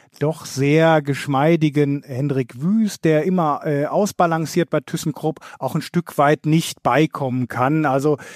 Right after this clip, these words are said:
ich glaub, das darf man auch nicht zu ernst nehmen, weil klar ist, dass aus der Staatskanzlei in Düsseldorf natürlich nicht die Geschicke eines, ähm, Industriekonzerns in Duisburg oder Essen geführt werden. Und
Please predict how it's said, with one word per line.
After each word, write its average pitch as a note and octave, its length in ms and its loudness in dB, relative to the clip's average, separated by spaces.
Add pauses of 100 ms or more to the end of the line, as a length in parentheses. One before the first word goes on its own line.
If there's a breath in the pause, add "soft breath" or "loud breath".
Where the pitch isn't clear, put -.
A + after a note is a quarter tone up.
(120)
ich B2+ 120 -4
glaub, D#3+ 140 0
das E3 120 2
darf D3+ 160 4
man D3 140 0
auch A#2+ 120 -8
nicht C#3 200 -6
zu D#3 220 -2
ernst C#3 420 -2
nehmen, D#3 260 4
weil C3+ 220 2
klar C3+ 400 0
ist, D3 120 -2
dass C#3+ 120 2
aus C#3+ 120 -4
der C3+ 120 -4
Staatskanzlei C#3 840 -2
in C#3 120 -2
Düsseldorf C3+ 560 0
natürlich C3+ 360 -2
nicht C#3 180 -2
die C#3+ 60 0
Geschicke C#3+ 540 -2
eines, C3+ 380 -2
ähm, C3+ 320 -4
Industriekonzerns C#3 1000 0
in C#3 100 2
Duisburg C3+ 680 0
oder C3 260 4
Essen D#3+ 320 2
geführt C3 460 0
werden. D3 360 4
Und C#3 340 -2